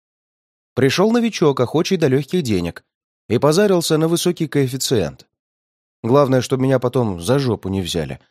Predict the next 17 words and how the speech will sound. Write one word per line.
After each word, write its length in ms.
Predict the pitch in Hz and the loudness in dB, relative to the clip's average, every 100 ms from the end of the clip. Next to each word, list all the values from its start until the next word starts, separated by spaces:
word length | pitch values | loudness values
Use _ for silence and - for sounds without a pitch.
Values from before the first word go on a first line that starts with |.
| _ _ _ _ - | _ _ _ _ 0
Но 140 | 147 | 2
для 140 | 196 196 | 4 4
этого 280 | 185 202 | 2 2
я 200 | 196 175 | 2 4
и 20 | 196 | 2
взял 260 | 131 156 | 2 0
второй 400 | 151 180 151 101 | 0 0 2 0
купон, 440 | - 95 98 87 - _ _ _ | -2 -4 -4 -4 -6 _ _ _
со 140 | - 151 | -6 -2
стороны 520 | 170 175 220 240 156 | 2 2 2 2 0
более 460 | - 190 131 101 | 0 0 2 2
выигрышный. 680 | 123 143 92 87 - 85 65 _ _ _ _ _ _ - | 0 -2 -2 -8 -8 -10 -12 _ _ _ _ _ _ -6
Типа 340 | 127 117 101 | 0 2 0
подстраховался, 920 | - 143 - 143 - 156 123 90 - | 0 -2 0 -2 2 2 2 0 -4
чтобы 260 | 90 127 127 | -6 -4 -2
совсем 400 | 160 165 156 113 | -2 0 0 0
уже 260 | 90 98 | -2 -4